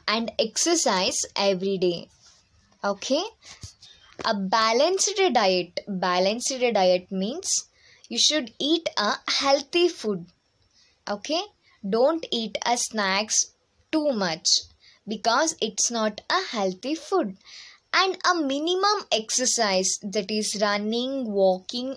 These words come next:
and playing. These are the minimum exercise to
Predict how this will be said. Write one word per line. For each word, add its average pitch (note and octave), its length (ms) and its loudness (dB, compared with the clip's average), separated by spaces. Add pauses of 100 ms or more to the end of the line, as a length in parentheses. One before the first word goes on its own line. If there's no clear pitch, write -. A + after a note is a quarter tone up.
and A#3 360 -2
playing. G3 540 0 (540)
These C#4 420 2
are G3+ 240 2
the A#3+ 340 0
minimum F4 640 0
exercise A#3 800 0
to F4 120 0